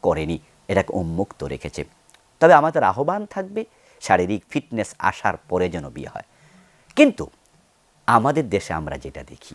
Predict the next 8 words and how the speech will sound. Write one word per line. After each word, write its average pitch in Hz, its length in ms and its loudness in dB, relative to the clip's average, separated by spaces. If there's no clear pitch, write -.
চলমান 104 360 2
প্রক্রিয়া 139 400 -4
হলো 170 200 -6
ছেলের 123 320 6
বয়স 92 320 2
হওয়া 90 120 4
লাগবে 80 320 -4
একুশ, - 420 -6